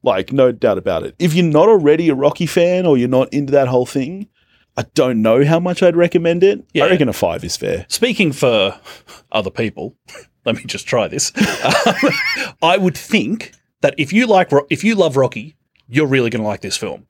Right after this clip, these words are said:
Speaker 1: Yeah, I
Speaker 2: If
Speaker 1: think you might even like it more than the
Speaker 2: if
Speaker 1: first
Speaker 2: you
Speaker 1: Creed.
Speaker 2: loved Creed, you'll like this film,
Speaker 1: Yes.
Speaker 2: is my guess.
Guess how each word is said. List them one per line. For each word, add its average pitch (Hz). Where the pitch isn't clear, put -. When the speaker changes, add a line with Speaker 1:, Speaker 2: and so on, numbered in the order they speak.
Speaker 1:
Yeah, 151
I 175
Speaker 2:
If 220
Speaker 1:
think 262
you 196
might 160
even 139
like 117
it 113
more 113
than 107
the 180
Speaker 2:
if 120
Speaker 1:
first 113
Speaker 2:
you 208
Speaker 1:
Creed. 180
Speaker 2:
loved 135
Creed, 120
you'll 151
like 156
this -
film, -
Speaker 1:
Yes. 123
Speaker 2:
is 135
my 120
guess. -